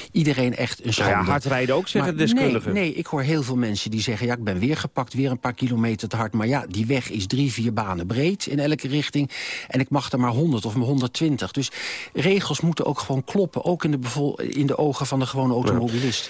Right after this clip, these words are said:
Speaker 2: Nog even, u hebt gezegd van de week in het N O S-journaal, "We gaan harder rijden en dat is nodig ook." Waarom is het eigenlijk nodig?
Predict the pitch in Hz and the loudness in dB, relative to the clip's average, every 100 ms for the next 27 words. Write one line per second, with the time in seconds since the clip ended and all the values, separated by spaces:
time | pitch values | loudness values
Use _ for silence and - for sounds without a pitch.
0 | - 139 131 190 180 196 170 175 190 - | -2 0 2 2 2 0 0 -2 -2 0
1 | 170 160 147 143 143 143 143 143 127 120 | 2 2 2 0 2 2 2 0 0 0
2 | 123 123 175 135 139 160 127 135 120 139 | 0 2 2 2 0 0 0 0 2 2
3 | 170 139 - 170 107 147 214 220 196 175 | 2 -2 -2 -2 0 -2 -2 -2 -2 -6
4 | 175 190 240 185 92 - | -2 0 2 2 -2 -6